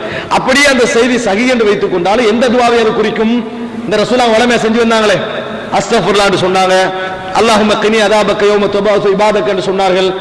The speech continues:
இந்த மாதிரியான செய்தியை என்ன செய்யும், அது குறிக்கும். மத்தபடியான எந்த செய்தியும் அது குறிக்காது. ஆனால் பலகீனமான செய்தி என்பதை புரிந்து கொள்ள வேண்டும்.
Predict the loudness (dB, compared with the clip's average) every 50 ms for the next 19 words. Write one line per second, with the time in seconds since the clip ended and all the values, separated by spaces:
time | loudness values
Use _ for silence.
0 | -8 -10 -8 -4 -2 0 2 2 2 2 2 2 2 2 2 0 2 2 2 2
1 | 2 2 2 0 2 0 0 0 0 0 -2 -4 -8 -8 -10 -8 -4 -2 0 0
2 | 0 0 0 -2 -2 -4 -6 -10 -10 -12 -12 -12 -12 -12 -12 -14 -14 -14 -14 -14
3 | -14 -12 -8 -4 -4 -2 -2 0 -2 0 0 0 2 2 2 2 0 0 0 0
4 | -2 0 0 0 0 0 0 -2 -2 -2 -2 -2 -2 -2 0 0 0 0 0 0
5 | -2 0 0 0 0 0 0 0 0 0 0 0 0 0 0 0 0 0 0 0
6 | 0 -2 -2 -2 -2 -2 0 0 0 2 0 0 0 0 -2 -4